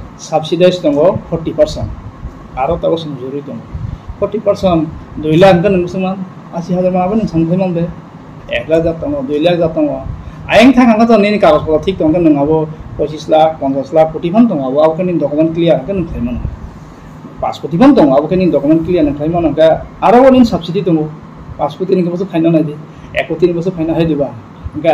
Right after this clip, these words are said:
abo hai kotor je khlai mano khai ten, sen communication ch-, choli tongo, sarkari level ta je khlai mano nai। Enka hai pano sen, nora samaj yoga khlai sen nora phaidin, hake choli ata, sen mo sen choli ta ko। Sini bising tei, je choli mane, tau to,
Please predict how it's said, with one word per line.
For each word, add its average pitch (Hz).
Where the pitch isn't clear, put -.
abo 156
hai 151
kotor 165
je 147
khlai 135
mano 190
khai 180
ten, 208
sen 151
communication 147
ch-, -
choli 208
tongo, 143
sarkari 143
level 170
ta 160
je 135
khlai 151
mano 156
nai। 156
Enka 165
hai 170
pano 226
sen, 214
nora 170
samaj 165
yoga 143
khlai 135
sen 165
nora 160
phaidin, 135
hake 156
choli 156
ata, 131
sen 170
mo 175
sen 180
choli 170
ta -
ko। -
Sini 165
bising 160
tei, 269
je 139
choli 139
mane, 135
tau 185
to, 185